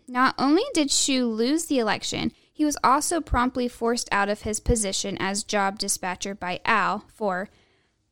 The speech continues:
the best interest of the union.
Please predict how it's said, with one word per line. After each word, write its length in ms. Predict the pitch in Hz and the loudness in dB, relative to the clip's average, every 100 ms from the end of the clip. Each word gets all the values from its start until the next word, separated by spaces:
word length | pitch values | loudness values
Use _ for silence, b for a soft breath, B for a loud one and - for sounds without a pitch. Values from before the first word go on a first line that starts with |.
| _ | _
the 100 | - | -2
best 380 | 262 262 247 - | 4 4 4 2
interest 720 | - 240 233 247 220 214 - - | 2 4 4 2 2 2 0 0
of 180 | 190 | -2
the 120 | 190 175 | 0 -4
union. 480 | 190 190 - - | -4 -10 -12 -14